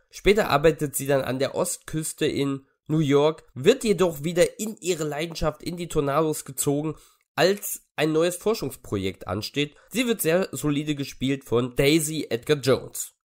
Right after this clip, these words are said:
Unsere zweite wichtige Hauptfigur ist zunächst Antagonist, aber später dann Verbündeter. Wir reden hier von einem YouTube-Star namens Tyler, der porträtiert wird von Glenn Powell.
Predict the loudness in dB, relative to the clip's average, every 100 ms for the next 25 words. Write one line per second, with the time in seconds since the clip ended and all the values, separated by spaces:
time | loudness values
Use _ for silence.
0 | _ _ _ _ _ _ _ _ _ _
1 | _ _ _ _ -2 0 -4 -4 -4 -2
2 | -2 -2 -2 -2 -2 -2 -2 -2 0 0
3 | -2 -8 -10 -4 2 2 2 _ -8 -4
4 | -2 0 0 -2 -10 _ -4 -2 0 0
5 | 0 -2 -4 -4 -2 -2 -2 -4 -2 -2
6 | -2 -4 -4 -2 -2 -4 -10 -16 -20 _
7 | -2 0 0 2 2 2 0 0 0 -2
8 | -4 -8 -6 -4 -4 -4 -8 -2 0 2
9 | 2 2 0 -2 -6 2 2 4 4 6
10 | 6 4 -2 _ _ 0 0 2 0 0
11 | -2 -2 0 -2 0 0 0 -4 -12 -4
12 | 0 0 4 6 8 6 4 -2